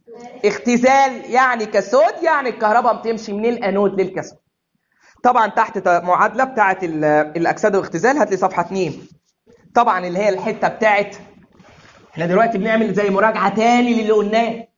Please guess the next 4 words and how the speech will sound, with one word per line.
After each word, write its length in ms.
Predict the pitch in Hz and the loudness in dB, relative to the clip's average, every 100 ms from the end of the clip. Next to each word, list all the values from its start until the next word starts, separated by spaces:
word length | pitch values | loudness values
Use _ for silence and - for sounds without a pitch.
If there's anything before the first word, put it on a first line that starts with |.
| _ _ _ _ _ | _ _ _ _ _
بدل 280 | 165 196 214 | -4 0 0
المرة 360 | 214 233 247 233 | 0 0 2 0
اتنين 320 | 226 240 247 | 0 -2 0
وتلاتة. 640 | 302 285 294 294 - - | 0 0 2 0 -2 -16